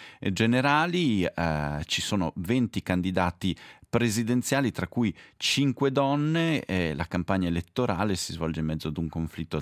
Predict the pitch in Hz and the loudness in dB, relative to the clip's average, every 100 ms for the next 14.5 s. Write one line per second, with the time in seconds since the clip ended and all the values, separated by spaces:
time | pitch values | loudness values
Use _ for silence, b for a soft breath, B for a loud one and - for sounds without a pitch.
0 | - - 85 82 71 - 95 85 90 113 | -8 -4 -2 -2 -4 -2 0 0 0 0
1 | 101 90 90 90 110 98 90 - 107 95 | 0 0 -2 -2 -2 -2 -2 2 2 4
2 | 87 85 - 104 B B B - 127 107 | 2 0 0 -2 B B B -4 0 2
3 | 90 90 87 85 87 82 - 90 85 87 | 0 0 -2 -2 -2 -2 -2 0 2 0
4 | 82 82 82 - 113 80 82 87 - 80 | 0 -2 -4 -2 0 0 -2 -4 -4 -6
5 | 73 78 73 67 85 85 78 - 87 80 | -4 -4 -4 -8 -6 -4 -4 -4 -2 -2
6 | 80 78 78 78 87 76 _ 82 80 82 | -2 -2 -4 -4 -4 -4 _ -4 -2 -2
7 | 85 80 85 82 78 78 76 82 135 104 | -2 -2 -2 -2 -4 -4 -2 2 2 2
8 | 80 80 B B B B - 95 95 87 | 0 -4 B B B B 0 2 2 0
9 | 82 92 85 80 80 78 78 73 - 76 | 0 0 0 0 0 0 -2 -6 -6 -8
10 | 71 - 82 76 - 85 82 104 80 73 | -8 -6 -4 -4 -4 0 2 4 2 -2
11 | 76 69 90 85 80 - - 113 92 B | -6 -2 0 0 -2 -4 -2 -2 -2 B
12 | B - 110 98 107 107 - - 101 95 | B -4 -2 0 0 0 -2 -2 -2 0
13 | 107 98 101 92 - 98 - 101 95 - | 0 2 2 -2 0 0 0 0 0 0
14 | 101 90 - 104 90 | -2 -2 0 0 0